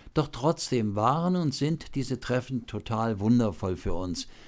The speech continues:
Nur sollte es nicht zu einer Art Pflichttermin werden. Und daher haben wir beschlossen, uns viermal im Jahr, also alle drei Monate, einen ganzen Nachmittag zu treffen. Wir essen dann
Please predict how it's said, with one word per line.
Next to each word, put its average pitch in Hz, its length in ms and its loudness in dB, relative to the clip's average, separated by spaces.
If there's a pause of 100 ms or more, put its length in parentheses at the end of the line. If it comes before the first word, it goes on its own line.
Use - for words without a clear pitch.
(280)
Nur 127 360 6
sollte 143 360 2
es 147 260 -2
nicht 156 260 -2
zu 147 120 -2
einer 135 280 0
Art 135 400 0
Pflichttermin 87 960 0
werden. 76 400 -6 (280)
Und 82 160 -4
daher 127 460 2
haben 156 220 2
wir 143 100 0
beschlossen, 131 540 0
uns 123 180 0
viermal 131 600 2
im 95 180 0
Jahr, 120 400 2
also 95 400 -4 (260)
alle 113 260 2
drei 90 220 -2
Monate, 123 600 2 (360)
einen 120 320 2
ganzen 139 380 2
Nachmittag 107 580 -2
zu - 120 -8
treffen. 98 480 -4
Wir - 180 -12
essen 131 320 0
dann 117 320 2